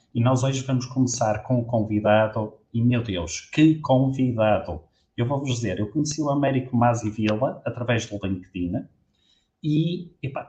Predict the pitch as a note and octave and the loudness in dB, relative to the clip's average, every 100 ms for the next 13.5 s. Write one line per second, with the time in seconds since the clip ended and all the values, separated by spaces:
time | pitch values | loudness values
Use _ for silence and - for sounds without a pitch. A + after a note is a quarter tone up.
0 | - C3+ C3+ D3+ C#3+ - C#3 C3 B2 B2+ | -8 -4 0 0 -2 -4 2 4 4 2
1 | C3 A#2+ A#2 A#2 A2 G2+ G2 G2 G2+ A2+ | 2 2 -4 -4 -4 -4 -2 2 4 2
2 | A2+ A2 G#2+ - A2 - A2+ A#2 - - | 0 -2 -2 -4 -6 -2 -2 -4 -12 -8
3 | A2 A#2+ A#2 G#2 F#2 G2 G#2+ G2+ G2 G2 | 0 0 0 -4 -8 -4 -2 -2 -2 -4
4 | - G2 G2 F#2+ G2+ G2+ F#2+ F2+ F2 F2+ | -4 -2 -2 -4 -6 -4 -2 -2 -4 -2
5 | G2 G#2 G#2+ A#2+ _ _ - B2+ C#3 C#3+ | -2 0 -2 -4 _ _ -2 2 4 2
6 | D#3 - - C3 C3 C3 - C3+ C3 C3+ | 0 -6 -4 0 0 0 -4 2 2 2
7 | - - G#2 - C3+ C3 C3+ C3+ C3+ C3 | -4 -10 -12 -4 2 4 4 4 2 -2
8 | - F3+ A#2 G#2 G#2 - G2+ A2 A#2 - | -4 -4 -2 -2 -2 -2 -2 0 -2 0
9 | A#2 A#2 A2+ - _ _ _ A2+ A#2 - | 2 2 0 -6 _ _ _ 4 6 6
10 | A#2+ C#3 C#3 B2+ A2 A#2 A#2 A#2 A#2+ A#2 | 4 4 2 0 0 0 0 2 4 4
11 | A2+ A2 - A2+ G#2 F#2 - G#2 A#2+ A2+ | 2 -2 -6 -4 -4 -4 -4 0 2 0
12 | G2+ - A#2 A2+ - G#2+ - G2+ G2 F2 | -4 -8 -6 -6 -4 -6 -6 -8 -10 -12
13 | F#2 G#2+ A2 - - | -4 -2 -2 -6 -14